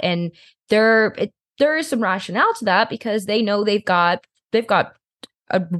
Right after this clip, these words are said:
wealth of data there. There's just so much there. And like you said, yes, there are some P D Fs <laughs> lingering around. There's some things there that, you know, maybe you could find on a program's website or something, but it's tough. It's, it's especially as a media member, it, I,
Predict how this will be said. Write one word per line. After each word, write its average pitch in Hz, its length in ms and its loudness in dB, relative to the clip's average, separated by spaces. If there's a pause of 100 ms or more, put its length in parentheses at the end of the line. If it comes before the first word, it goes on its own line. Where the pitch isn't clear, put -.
wealth 175 500 0
of 104 140 -8
data 135 320 0
there. 101 360 0 (260)
There's 208 280 2
just 196 340 -2
so 214 220 2
much 185 440 -2
there. 160 380 0 (100)
And 190 380 0 (240)
like 247 160 -2
you 247 60 -2
said, 226 260 0
yes, 160 280 -2
there 254 180 2
are 330 140 2
some 311 160 -8
P 302 160 -8
D 294 120 0
Fs 277 260 -2
<laughs> - 40 -2
lingering 240 340 -2
around. 226 280 -2
There's 220 160 -10
some 220 180 -10
things 220 340 0
there 196 280 2
that, 175 280 2 (240)
you - 80 -2
know, 220 140 2
maybe 202 240 -2
you 208 120 -4
could 196 140 -4
find 180 300 2
on 185 100 0
a 185 40 -4
program's 190 500 0
website 180 340 0
or 185 100 -4
something, 185 520 -2
but 185 200 -2 (240)
it's - 220 0
tough. 220 400 0 (140)
It's, 277 220 -2
it's - 200 -8
especially 311 540 -2
as 226 180 0
a 190 100 0
media 214 320 -2
member, 180 360 0
it, 180 240 -2
I, 185 260 -4